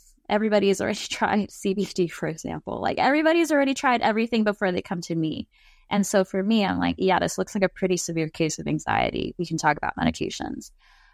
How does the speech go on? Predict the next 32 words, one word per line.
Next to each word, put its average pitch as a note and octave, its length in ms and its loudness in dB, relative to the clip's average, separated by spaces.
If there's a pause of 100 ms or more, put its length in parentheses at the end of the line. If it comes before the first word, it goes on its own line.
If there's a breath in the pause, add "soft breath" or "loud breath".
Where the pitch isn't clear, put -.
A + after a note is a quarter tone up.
(100)
For, A#3+ 140 -2
so C4 180 0
for B3+ 220 2
me, A#3+ 840 2 (100)
because A3+ 540 0
I A3+ 120 2
think A3 200 -4
that's G#3+ 220 0
what G#3 120 -4
gets - 220 -4
filtered F3+ 440 -2
to F3 220 -4
me, G#3+ 520 0
the G3+ 100 0
ratio A3 320 2
is C#4 120 -2
pretty F#3+ 280 0
low. - 320 -2 (100)
I G#3 120 2
would G#3+ 160 -2
say G3+ 380 0
one F#3+ 760 2 (140)
in E3 600 0 (2750)
twenty. B3 680 2 (1000)
I A3 120 4
will A3 120 -2
say, G#3+ 420 0
"Mm, D4+ 400 -12
this E4 160 -2
is G4 140 -6
the B3 60 -2
gray G#3+ 360 2